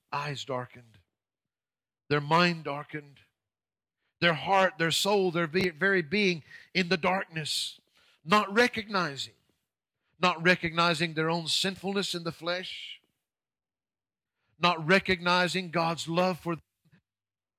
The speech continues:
and the sending of his Son. He says here, to deliver them from the power of that darkness. I must move quickly here, but may I remind you, I am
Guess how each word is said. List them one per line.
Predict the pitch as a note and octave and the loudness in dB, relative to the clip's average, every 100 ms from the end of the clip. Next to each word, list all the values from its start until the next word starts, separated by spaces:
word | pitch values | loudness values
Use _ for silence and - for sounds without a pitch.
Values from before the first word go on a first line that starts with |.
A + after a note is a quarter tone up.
| _ _ _ _ _ - | _ _ _ _ _ 0
and | F#3 | 0
the | F3 | 2
sending | - - A3 A3 A3 | 0 0 -2 -2 -4
of | F3 B2 | -6 -6
his | A3 G#3 | -6 -4
Son. | - - - G3+ E3+ A2 _ _ _ _ _ _ _ _ _ _ _ _ _ _ _ _ _ | -4 -4 -6 -8 -10 -14 _ _ _ _ _ _ _ _ _ _ _ _ _ _ _ _ _
He | E3+ | 0
says | F3+ F3+ D#3 | 2 0 0
here, | F3+ D3+ _ _ _ _ _ _ _ _ _ _ _ _ _ - | -2 -4 _ _ _ _ _ _ _ _ _ _ _ _ _ -20
to | |
deliver | G#2+ A#2 A2+ C#3 A#2 | -10 -8 -4 -4 -4
them | F#2 F2 _ _ _ _ _ _ _ | -16 -20 _ _ _ _ _ _ _
from | C3 B2+ | -6 -6
the | B2+ | -8
power | - D3+ D3+ G#2+ - - _ _ _ _ _ _ | -8 -6 -6 -8 -18 -20 _ _ _ _ _ _
of | A2 | -8
that | A#2 G#2 | -6 -6
darkness. | A2+ A2+ - _ - - - _ _ _ _ _ _ _ _ _ _ _ _ _ _ C3+ | -6 -6 -8 _ -14 -14 -16 _ _ _ _ _ _ _ _ _ _ _ _ _ _ 0
I | |
must | D#3 D#3+ D3 | 0 0 0
move | D#3+ - | -4 0
quickly | F3+ F3 D#3 | 0 0 -2
here, | C#3+ D#3+ | -2 -2
but | B2 C#3+ D#3 C#3+ | -2 -2 -2 -6
may | C#3+ F3 F3+ | -2 0 2
I | E3+ | 0
remind | D#3 C#3 D#3 E3+ E3 C3+ | -4 -4 -6 -6 -6 -6
you, | C3+ C3+ | -6 -2
I | D#3 F3 | 0 0
am | E3 E3 | -2 -4